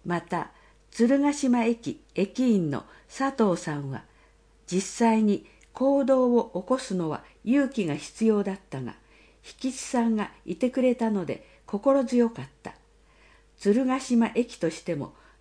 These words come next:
他の職員が感化されて良い方向に向かっている。今後も適切な処置ができるよう訓練をしていきたいと話してくれました。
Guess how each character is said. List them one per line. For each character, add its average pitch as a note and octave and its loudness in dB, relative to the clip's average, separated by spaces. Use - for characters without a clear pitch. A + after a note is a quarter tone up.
他 C#4+ -2
の B3 2
職 E3+ -2
員 F3 2
が - -8
感 B3+ -2
化 D4 -4
さ D#3 -6
れ C#3+ -6
て - -10
良 C4+ 4
い G#3+ 4
方 A#3+ 2
向 A#3 2
に G3+ 2
向 F3 -4
か G3+ -6
っ G3 -6
て F#3 -4
い E3 -4
る。 C#3+ -12
今 G3 4
後 F#3+ 0
も F3 -4
適 - -4
切 C#4 -2
な C4 -2
処 C#4+ -2
置 A#3 -4
が B2+ -6
で F3+ -2
き A#3 0
る G#3 2
よ D3+ 0
う - -6
訓 C4+ 4
練 F3 0
を C#3 -6
し - -14
て G3+ 4
い F#3+ 2
き - -20
た D#3+ -10
い - -14
と B3+ -8
話 A#3+ 0
し - -14
て E3+ -4
く D#3 -6
れ D3 -2
ま C3 -8
し - -16
た。 - -20